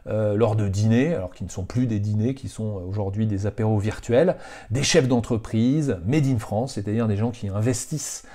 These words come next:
dans, euh, notre pays, dans, euh, la, la, la, j'allais dire les, les facteurs productifs de notre pays, qui rachètent des usines, qui recréent des emplois,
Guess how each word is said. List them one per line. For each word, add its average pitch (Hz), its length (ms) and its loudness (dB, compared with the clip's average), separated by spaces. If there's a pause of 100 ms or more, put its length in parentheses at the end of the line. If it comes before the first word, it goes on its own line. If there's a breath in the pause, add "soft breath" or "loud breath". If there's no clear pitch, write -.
(280 loud breath)
dans, 131 720 4
euh, 98 460 2
notre 107 260 0
pays, 160 440 2
dans, 120 520 2
euh, 98 280 -2
la, 90 220 -6
la, 87 220 -10 (360 loud breath)
la, 101 340 -6
j'allais 95 180 -2
dire 110 180 2
les, 90 260 -2
les 90 160 -2
facteurs - 420 0
productifs 175 840 2
de 113 80 -4
notre 95 180 -4
pays, 135 200 -2
qui 131 120 0
rachètent 139 340 -2
des 113 200 -2
usines, 180 480 0
qui 120 340 0
recréent 156 380 2
des 120 180 2
emplois, 127 420 0